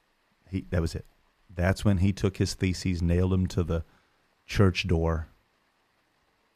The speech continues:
He protested, which made him a Protestant.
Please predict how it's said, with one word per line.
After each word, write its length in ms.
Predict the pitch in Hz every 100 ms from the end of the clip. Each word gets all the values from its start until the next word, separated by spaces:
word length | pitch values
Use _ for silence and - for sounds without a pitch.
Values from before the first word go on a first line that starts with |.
| _ _
He 120 | 104
protested, 720 | - 135 135 127 107 - 127 131 _ _ _ _ _ _ _ -
which 200 | 95 -
made 200 | 92 92
him 160 | 101
a 80 | 101
Protestant. 680 | - 92 85 87 - 113